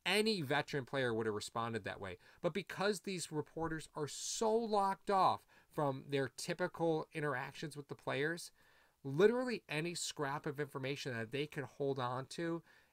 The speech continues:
is really gonna get blown out of proportion, right? So I want you to just keep focused on what we know, right?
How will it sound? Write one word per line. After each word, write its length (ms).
is 240
really 380
gonna 180
get 180
blown 300
out 140
of 60
proportion, 580
right? 240
So 320
I 100
want 440
you 80
to 80
just 240
keep 200
focused 600
on 260
what 400
we 200
know, 320
right? 280